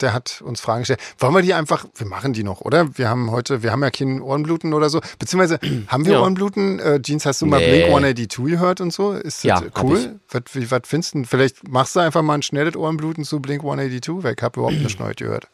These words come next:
Speaker 2: Ähm, naja, ich hab's ja erst zweimal gehört.
Speaker 1: Aha.
Speaker 2: Und, ähm, ich fand die allererste Single eigentlich ziemlich cool.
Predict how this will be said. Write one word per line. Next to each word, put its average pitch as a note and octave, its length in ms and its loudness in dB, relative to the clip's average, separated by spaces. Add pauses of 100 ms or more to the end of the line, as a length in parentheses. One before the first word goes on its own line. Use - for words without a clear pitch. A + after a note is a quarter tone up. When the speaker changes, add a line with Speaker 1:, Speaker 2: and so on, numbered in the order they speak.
Speaker 2:
Ähm, G2 600 -2 (160)
naja, B2+ 280 6
ich - 80 -2
hab's C3 120 -4
ja D3 80 4
erst A#2 160 -2
zweimal C#3+ 320 2
gehört. D#3+ 500 -2
Speaker 1:
Aha. D3+ 300 2 (880)
Speaker 2:
Und, A2 320 -2
ähm, G2 600 0 (120)
ich - 160 -16
fand A2 240 0
die G#2+ 100 2
allererste C3+ 380 2
Single C#3 240 0
eigentlich G#2 220 0
ziemlich - 260 -4 (140)
cool. B2+ 420 2